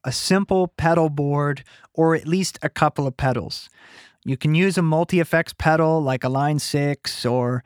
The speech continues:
an Axe F X or something like that. But personally, I really only think you need a couple of pedals. A couple of distortion pedals, maybe a boost, a compressor pedal, a fuzz pedal, a volume pedal,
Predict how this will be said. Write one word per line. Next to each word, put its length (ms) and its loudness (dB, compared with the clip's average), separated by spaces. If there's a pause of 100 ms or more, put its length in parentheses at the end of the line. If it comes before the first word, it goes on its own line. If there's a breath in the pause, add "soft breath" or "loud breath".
(300 loud breath)
an 120 -2
Axe 320 0
F 120 0
X 260 0
or 40 -6
something 340 0
like 180 -2
that. 260 -2
But 160 -4
personally, 640 0 (400 soft breath)
I 60 4
really 300 2
only 180 0
think 220 -2
you 80 0
need 240 2
a 80 -2
couple 380 -2
of 80 -6
pedals. 460 -2 (480 soft breath)
A 80 -20
couple 340 2
of 60 2
distortion 580 0
pedals, 480 0
maybe 320 0
a 60 -4
boost, 720 -2 (400 soft breath)
a 80 -14
compressor 500 0
pedal, 520 2 (220)
a 60 -10
fuzz 460 2
pedal, 520 0 (460)
a 100 0
volume 540 0
pedal, 560 0